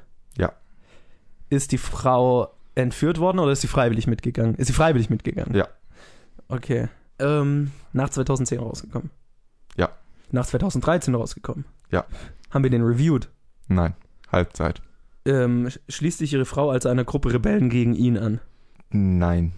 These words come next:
Speaker 2: Also sind die, arbeiten die Entführer ge-, ge-, also die arbeitet die, die Entführer gegen ihn?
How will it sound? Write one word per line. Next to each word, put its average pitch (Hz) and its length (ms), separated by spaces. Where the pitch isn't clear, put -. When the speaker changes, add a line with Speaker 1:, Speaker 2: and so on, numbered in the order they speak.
Speaker 2:
Also 120 180
sind 139 220
die, 247 100
arbeiten 139 320
die 127 80
Entführer 120 360
ge-, 123 340
ge-, - 200
also 120 200
die 117 140
arbeitet 120 600
die, 120 220
die 113 160
Entführer 127 540
gegen 123 320
ihn? 113 260